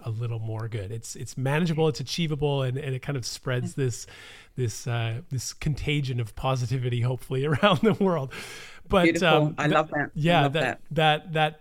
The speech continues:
Speaker 1: image of, of your, your daffodils, uh, and handing them out to your, to your community is, I think, in many ways an epitome of, of the,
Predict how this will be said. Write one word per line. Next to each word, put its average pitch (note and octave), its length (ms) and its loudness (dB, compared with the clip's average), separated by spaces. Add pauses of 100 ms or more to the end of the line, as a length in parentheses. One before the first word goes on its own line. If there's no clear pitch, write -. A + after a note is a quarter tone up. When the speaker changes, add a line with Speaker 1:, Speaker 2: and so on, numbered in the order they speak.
(120)
Speaker 1:
image D#3+ 440 2
of, C3 360 -2
of B2 260 -4
your, B2+ 460 -2 (520)
your C3+ 180 -2
daffodils, A#2+ 800 -2
uh, A#2+ 420 -6 (540)
and C#3 220 -4
handing B2+ 360 -2
them B2 100 -2
out A#2+ 200 -4 (120)
to - 120 -6
your, B2 340 -6
to - 220 -14
your A#2+ 140 -2
community A#2 520 -2
is, A2+ 200 -6 (240)
I A#2+ 140 -4
think, A#2 260 -6
in A#2 120 -6
many A2+ 180 -4
ways A2+ 240 -6
an B2 60 -8
epitome A2+ 440 -4
of, A2+ 220 -10
of A#2+ 260 -8
the, A#2+ 160 -6